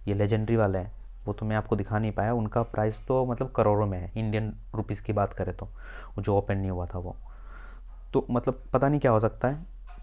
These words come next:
क्योंकि ये देखिए सिंपल चीज़ है, जो लोगों ने परचेस किया था वो जो सबसे हाईएस्ट कॉस्ट वाले हैं, जो मैंने आपनो-, आपको दिखा नहीं पाया, अभी खुल नहीं रहा था वो, वो ख़रीदा तो होगा इन्होंने इतने से ही, जैसे कि थाउजेंड डॉलर में या फिर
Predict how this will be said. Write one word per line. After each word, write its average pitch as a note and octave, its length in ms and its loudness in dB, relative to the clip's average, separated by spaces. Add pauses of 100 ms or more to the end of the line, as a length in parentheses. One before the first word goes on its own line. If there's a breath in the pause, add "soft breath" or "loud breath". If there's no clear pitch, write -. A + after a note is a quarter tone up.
(120)
क्योंकि C3 220 2
ये C3 200 6
देखिए A#2 220 2
सिंपल A2+ 280 4
चीज़ A2 240 2
है, B2 200 -2
जो A#2+ 160 4
लोगों B2 180 6
ने C3 60 2
परचेस A#2 380 2
किया A#2 160 4
था G#2 120 2
वो G#2 340 4 (260)
जो G2+ 260 2
सबसे - 300 0
हाईएस्ट A2 380 2
कॉस्ट G#2+ 320 4
वाले F#2 180 4
हैं, F2+ 180 -6
जो G#2+ 140 0
मैंने G#2+ 220 0
आपनो-, G#2+ 400 2
आपको A2 240 2
दिखा G#2 240 2
नहीं A2+ 120 2
पाया, G2 240 4
अभी G2 140 2
खुल A2 240 0
नहीं G#2+ 140 4
रहा F#2 140 2
था F#2+ 100 -4
वो, G#2+ 220 0 (340 loud breath)
वो C3 60 6
ख़रीदा B2 340 4
तो C3+ 120 4
होगा C3 200 4
इन्होंने B2+ 320 2
इतने A#2 240 2
से G2+ 140 -2
ही, E2+ 80 -6 (240)
जैसे G#2 200 -2
कि G#2 120 -4
थाउजेंड G2+ 380 2
डॉलर G2 220 4
में F#2+ 340 -2
या F#2+ 160 2
फिर F#2+ 240 -2